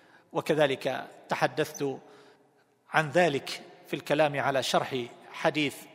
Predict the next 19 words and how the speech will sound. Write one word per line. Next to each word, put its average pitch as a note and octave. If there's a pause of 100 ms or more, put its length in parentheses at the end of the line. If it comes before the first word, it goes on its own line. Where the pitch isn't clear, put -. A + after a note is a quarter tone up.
"ما D#3+
ذئبان C#3+ (760)
جائعان". C#3 (840)
والمقصود E3+
أيها D3+
الأحبة C#3+
أن C#3
طلب D3 (240)
العلم F3 (560)
عبادة، D#3 (1040)
والعبادة C#3+
تفتقر C#3+
إلى، C3+ (460)
إلى D3+
النية، C#3 (680)
فالعلم F3+
يحتاج F3
إلى C#3
نية، C#3+